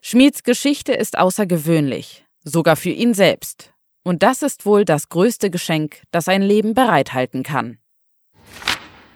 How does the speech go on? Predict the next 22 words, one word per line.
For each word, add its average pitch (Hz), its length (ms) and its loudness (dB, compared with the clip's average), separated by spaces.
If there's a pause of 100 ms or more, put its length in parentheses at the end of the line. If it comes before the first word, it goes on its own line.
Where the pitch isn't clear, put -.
(1300)
Das - 160 2
großformatige 240 720 0
Kunstmagazin 156 840 -4
Stay 180 280 2
in 156 100 0
Art 139 300 -2
ist - 180 -6
im 170 160 -2
Handel 175 200 2
erhältlich 175 760 -2
oder 185 260 2
unter 180 420 -2
w 233 140 2
w 269 140 0
w 220 160 0
punkt 165 280 -6
stay 190 280 0
in 180 100 -2
art 147 220 -2
punkt 151 200 -4
com 147 200 -2
bestellbar. 139 560 0